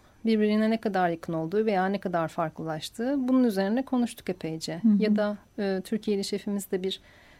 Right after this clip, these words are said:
Speaker 1: e, kebap yapmıştı, bir zeytin piyazı yapmıştı.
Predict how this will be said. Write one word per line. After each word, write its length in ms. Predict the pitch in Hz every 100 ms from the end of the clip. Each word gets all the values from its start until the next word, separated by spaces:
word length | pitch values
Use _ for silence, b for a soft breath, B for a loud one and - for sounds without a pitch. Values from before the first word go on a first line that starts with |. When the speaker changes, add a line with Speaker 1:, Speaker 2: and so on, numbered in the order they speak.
| b
Speaker 1:
e, 160 | 196 190
kebap 400 | - 202 196 190
yapmıştı, 580 | 170 - - - 175 170
bir 140 | 180
zeytin 380 | 175 180 180 190
piyazı 320 | 185 175 170
yapmıştı. 580 | 165 160 - - - 320